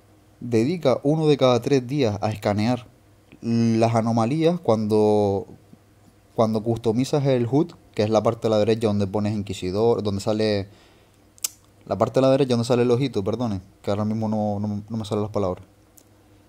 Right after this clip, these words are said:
Pues dedi-, ahí se quedan marcados como una semana más o menos, unos cinco días.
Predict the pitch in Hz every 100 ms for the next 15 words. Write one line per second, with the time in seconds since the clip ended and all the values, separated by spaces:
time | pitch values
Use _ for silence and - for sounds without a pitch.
0 | _ _ _ _ _ _ _ _ _ 113
1 | 107 110 143 - 117 139 156 143 165 160
2 | 147 123 147 156 151 127 120 147 151 127
3 | 143 143 110 107 107 139 113 110 101 147
4 | 139 127 143 110